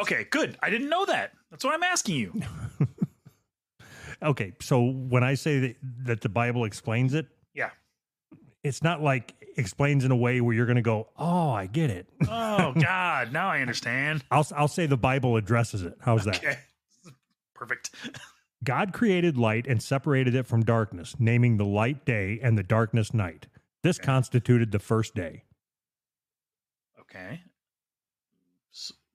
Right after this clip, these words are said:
Speaker 1: so there was no light and there was no n-, dark. You, that doesn't even make any sense.
Speaker 2: <laughs>
Speaker 1: Isn't that a hole right there? If it's not light, it's dark. If it's not dark, it's light.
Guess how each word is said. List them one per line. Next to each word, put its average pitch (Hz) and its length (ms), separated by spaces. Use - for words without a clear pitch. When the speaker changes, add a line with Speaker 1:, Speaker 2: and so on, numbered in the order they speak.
Speaker 1:
so - 180
there 117 120
was 117 160
no 135 240
light 135 400
and 117 140
there 117 80
was 113 160
no 120 300
n-, 147 180
dark. 113 460
You, 226 180
that 302 80
doesn't 320 140
even 311 80
make 277 100
any 247 100
sense. - 600
Speaker 2:
<laughs> - 280
Speaker 1:
Isn't 254 160
that 285 140
a 208 40
hole 247 300
right 214 220
there? 208 280
If 175 120
it's - 180
not 214 260
light, 170 460
it's 131 180
dark. 170 340
If 117 80
it's - 140
not 160 220
dark, 202 300
it's 139 160
light. 170 380